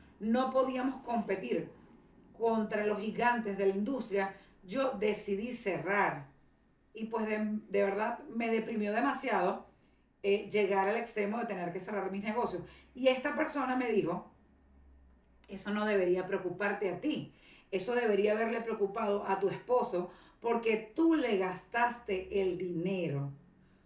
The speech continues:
Cuando yo escucho eso de un alto ejecutivo de Google,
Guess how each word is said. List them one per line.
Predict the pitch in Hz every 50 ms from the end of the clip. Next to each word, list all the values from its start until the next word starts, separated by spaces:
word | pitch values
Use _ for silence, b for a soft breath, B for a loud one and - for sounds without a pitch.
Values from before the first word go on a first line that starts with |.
| b b b -
Cuando | - 254 254 254 247 254 247 233
yo | 226 311
escucho | 311 - - 370 403 381 - 349 285 247
eso | 220 202 185 - - - 185 208 - - - - - - - - - - - - - _ _ - - - -
de | - 180 180 226 220 220 226 226 - -
un | 233 254 277 285 302 302 302 - - -
alto | 240 262 269 254 - - 262 - - -
ejecutivo | 208 214 220 - - 196 175 - 226 226 220 233 240 233
de | 208 185 -
Google, | 208 247 247 196 185 180 180 202 220